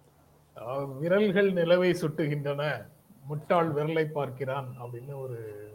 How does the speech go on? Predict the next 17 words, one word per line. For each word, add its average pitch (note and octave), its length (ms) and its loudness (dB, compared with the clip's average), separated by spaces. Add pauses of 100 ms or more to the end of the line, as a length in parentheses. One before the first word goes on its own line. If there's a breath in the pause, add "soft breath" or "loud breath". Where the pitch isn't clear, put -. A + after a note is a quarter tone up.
(240)
சேயிங் D3+ 380 0 (200)
சொல்லுவாங்க. B2 640 -8 (560)
அதே D#3 320 4
மாதிரி F3+ 560 2
அந்த D3+ 200 -2
தடுப்பூசியை G3+ 800 6
மக்கள் G3+ 300 2
தான் G3+ 180 2
தேடிக்கணும் F#3 640 4 (100)
அப்படின்ற E3 520 0
ஒரு C#3 420 0
ஸ்டேட்மெண்ட்டுக்கு F#3 800 0 (100)
பின்னாடி F3+ 540 0
நீங்க E3 360 0
விளக்கம் F#3 360 0
சொன்ன D#3 300 -8
அவ்வளவு D#3+ 540 0